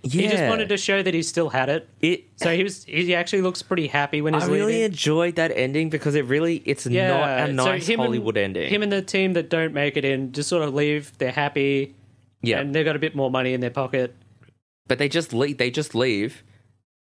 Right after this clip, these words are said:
Speaker 2: And <laughs> that, that's it. That now they're, they've got a new runner, and their runner's like, "Oh boy, I don't know."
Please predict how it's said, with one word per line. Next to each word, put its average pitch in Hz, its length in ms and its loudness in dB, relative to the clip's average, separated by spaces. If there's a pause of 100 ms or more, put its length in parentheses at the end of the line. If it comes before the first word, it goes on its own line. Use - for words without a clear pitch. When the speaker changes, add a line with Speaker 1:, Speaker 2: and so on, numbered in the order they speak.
(140)
Speaker 2:
And 147 260 2
<laughs> - 40 -6
that, - 300 0 (260)
that's 214 360 0
it. 233 220 0 (160)
That 160 180 2
now 165 260 2
they're, 175 380 2 (100)
they've 135 160 0
got 151 200 0
a - 40 -2
new 135 240 0
runner, 131 380 0 (240)
and 120 100 0
their 123 80 2
runner's 123 300 0
like, 127 160 0
"Oh 233 240 2
boy, 233 300 0
I 220 100 2
don't 233 240 0
know." 226 300 0